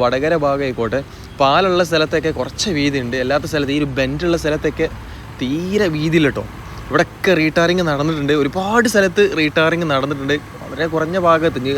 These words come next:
രണ്ടാമത് പൊട്ടി പൊളിഞ്ഞതാണോ എന്താണോ അവസ്ഥ എന്നറിയില്ല. ഏതായാലും ഒരുപാട് വീഡിയോസ് കാണാറുണ്ട് വെള്ളക്കെട്ടുകളിലൊക്കെ. ഇവിടെയൊക്കെ വെള്ളം കെട്ടിയെടുക്കുന്ന സ്ഥലം ട്ടോ. ആ വെള്ളത്തിൻ്റെ പാടും കാര്യങ്ങളൊക്കെ കാണുന്നുണ്ട്. ഇവിടെ നല്ല വീതി ഉണ്ട് ട്ടോ. ഇവിടെ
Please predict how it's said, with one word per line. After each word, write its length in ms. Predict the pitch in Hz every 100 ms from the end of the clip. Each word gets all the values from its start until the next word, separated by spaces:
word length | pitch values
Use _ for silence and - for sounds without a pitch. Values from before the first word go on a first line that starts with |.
| 135
രണ്ടാമത് 360 | 123 135 147 160
പൊട്ടി 200 | 147 175 165
പൊളിഞ്ഞതാണോ 480 | 160 156 180 160 165
എന്താണോ 240 | 151 160 156
അവസ്ഥ 160 | 143 175
എന്നറിയില്ല. 300 | 170 139 139 - - - - -
ഏതായാലും 260 | 160 190 175
ഒരുപാട് 380 | 165 190 202 190
വീഡിയോസ് 340 | 180 190 185 180
കാണാറുണ്ട് 400 | 170 175 175 165 160
വെള്ളക്കെട്ടുകളിലൊക്കെ. 840 | 156 156 156 165 160 151 127 110 -
ഇവിടെയൊക്കെ 340 | 160 - 202 180
വെള്ളം 200 | 175 190
കെട്ടിയെടുക്കുന്ന 400 | 185 190 175 180
സ്ഥലം 240 | 156 139 127
ട്ടോ. 80 | 90 - -
ആ 120 | 117 120
വെള്ളത്തിൻ്റെ 340 | 123 127 139 131
പാടും 240 | 131 147 143
കാര്യങ്ങളൊക്കെ 380 | 139 139 135 127
കാണുന്നുണ്ട്. 320 | 127 143 131 135
ഇവിടെ 140 | 208 220
നല്ല 160 | 190 170 135
വീതി 160 | 123 110
ഉണ്ട് 100 | 95
ട്ടോ. 80 | - - - - - - -
ഇവിടെ 160 | 196